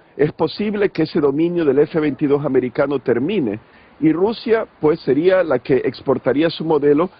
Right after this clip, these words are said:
lo va a exportar a la India, eso se sabe, eh, podría exportarlo a otros países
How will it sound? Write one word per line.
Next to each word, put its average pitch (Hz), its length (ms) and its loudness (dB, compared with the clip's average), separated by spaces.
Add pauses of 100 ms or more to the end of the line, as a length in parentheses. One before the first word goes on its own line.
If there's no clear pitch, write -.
lo 135 160 2
va 151 80 2
a 185 60 0
exportar 170 500 -4
a 135 60 2
la 123 160 2
India, 147 440 0
eso 135 240 -4
se 120 160 -8
sabe, 113 440 -2 (340)
eh, 135 140 2
podría 143 320 2
exportarlo 160 840 -2
a 120 60 2
otros 151 380 -2
países 139 680 -2